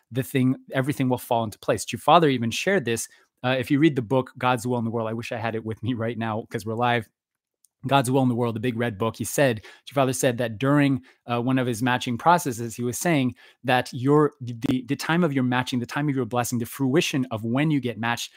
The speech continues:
shouldn't be something yet that you anticipate, but rather it's something that happens naturally when you're prepared, when you invest in yourself, and when you focus on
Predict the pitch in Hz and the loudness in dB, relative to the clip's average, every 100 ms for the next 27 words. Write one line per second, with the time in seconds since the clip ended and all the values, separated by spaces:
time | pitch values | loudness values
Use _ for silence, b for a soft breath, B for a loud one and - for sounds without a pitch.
0 | b - 185 190 170 - 143 135 123 120 | b -2 2 2 2 -2 0 0 -2 -2
1 | 123 123 117 104 - 202 151 139 127 104 | -4 -4 -4 -6 -4 -4 -2 -2 -2 -4
2 | 113 131 160 147 120 - 143 127 127 - | -2 2 2 2 -2 -4 -2 -2 -2 -6
3 | 127 117 104 165 - 147 127 120 123 123 | -4 -6 -2 -2 -2 -2 -2 0 0 -2
4 | 127 127 - - 139 101 B B - 139 | -4 -8 -10 -4 -4 -4 B B -2 2
5 | 160 160 131 123 127 - 117 113 - 117 | 2 2 0 -2 -4 -4 -6 -4 -6 -6
6 | 117 - 113 110 135 151 131 127 B B | -6 -6 -6 0 2 4 2 -2 B B
7 | B 123 - - 175 143 - - - 135 | B -4 0 4 4 4 -2 -6 -2 0
8 | 127 117 | 2 -2